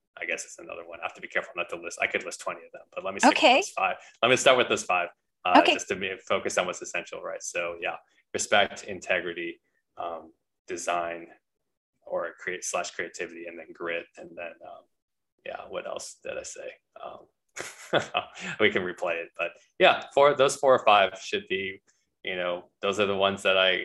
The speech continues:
Speaker 1: that I hope people look at my life and people say, "You know what? Yeah, uh, I, I wanna do what he's doing," right? Not to take over for me, but that they would enjoy the same benefits that I have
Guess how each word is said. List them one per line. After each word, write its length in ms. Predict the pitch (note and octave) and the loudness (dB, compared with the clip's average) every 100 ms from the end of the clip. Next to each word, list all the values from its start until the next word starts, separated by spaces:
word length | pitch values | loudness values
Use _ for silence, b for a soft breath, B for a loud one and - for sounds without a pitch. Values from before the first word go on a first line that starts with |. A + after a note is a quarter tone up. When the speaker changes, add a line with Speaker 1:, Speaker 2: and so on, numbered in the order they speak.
| - | -2
Speaker 1:
that 140 | F2+ | 0
I 80 | F#2 | 2
hope 200 | F#2+ F#2 | 0 -4
people 220 | G2+ F#2+ | -6 -4
look 160 | F#2+ F2+ | -2 0
at 80 | F#2+ | 0
my 140 | F#2+ | 0
life 300 | F#2 F#2 F#2 - | 0 -2 -4 -8
and 180 | F2+ | -12
people 260 | - - F2 | -14 -16 -12
say, 160 | - F2+ | -8 -8
"You 80 | F#2 | -8
know 160 | F#2 | -6
what? 240 | F#2+ F#2+ F2+ | -2 -2 -2
Yeah, 220 | F#2+ G2 E2+ - - | -2 -2 -2 -8 -12
uh, 340 | F2+ F2+ F#2 F2 _ _ | -10 -10 -10 -12 _ _
I, 120 | E2+ F2 _ b b b _ _ - | -14 -14 _ b b b _ _ -6
I 60 | |
wanna 240 | F2+ F2 F2 | -2 -2 -2
do 120 | F#2 | -2
what 100 | F2+ | -2
he's 120 | F2+ | -4
doing," 360 | - G2 F2 F2+ - | -2 -2 -4 -10 -8
right? 180 | - - _ _ - | -8 -8 _ _ 0
Not 300 | G2+ G#2 - | 2 2 0
to 100 | G2+ | -2
take 260 | G#2 F#2+ | 0 2
over 260 | F#2 G2+ A2 | 2 2 0
for 140 | A2 | -4
me, 200 | A2+ B2+ | -2 0
but 260 | B2 F#2 F2+ | 0 0 0
that 100 | F2 - | -4 -4
they 120 | F#2+ | -6
would 120 | F2+ | -6
enjoy 260 | F2 F2+ F2+ | -8 -6 -6
the 80 | E2+ | -6
same 200 | - F2 | -12 -10
benefits 420 | F2 F2 - - | -10 -10 -12 -12
that 100 | - | -10
I 140 | F2 F2 | -8 -8
have 260 | F2 F2+ | -8 -12